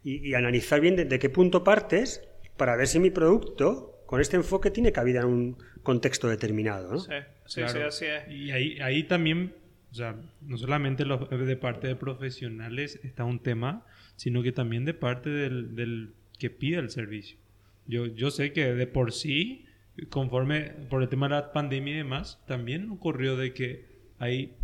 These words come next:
Speaker 3: muchas oportunidades de desarrollo de e-commerce porque todos escucharon, "E-commerce es mejor, bueno, vamos todo por e-commerce",
Speaker 2: Sí.
Speaker 3: ¿verdad?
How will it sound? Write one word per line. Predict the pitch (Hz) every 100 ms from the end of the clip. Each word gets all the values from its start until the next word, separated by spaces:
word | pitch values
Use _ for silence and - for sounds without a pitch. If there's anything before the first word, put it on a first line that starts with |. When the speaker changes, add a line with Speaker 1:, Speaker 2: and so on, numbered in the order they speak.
| - -
Speaker 3:
muchas | 147 175 165
oportunidades | 165 160 165 - 170 156 131 131 147
de | 143
desarrollo | 135 131 123 113 123
de |
e-commerce | 120 127 127 127
porque | 127 120
todos | 131 131 143 - - - -
escucharon, | 127 143 127 139 151 156
"E-commerce | - 180 180
es |
mejor, | 175 175 151
bueno, | 135 139 - 143
vamos | 147 156
todo | 156 151
por | 156 151
e-commerce", | 151 143 131 123 -
Speaker 2:
Sí. | 165 139 - -
Speaker 3:
¿verdad? | 117 117 123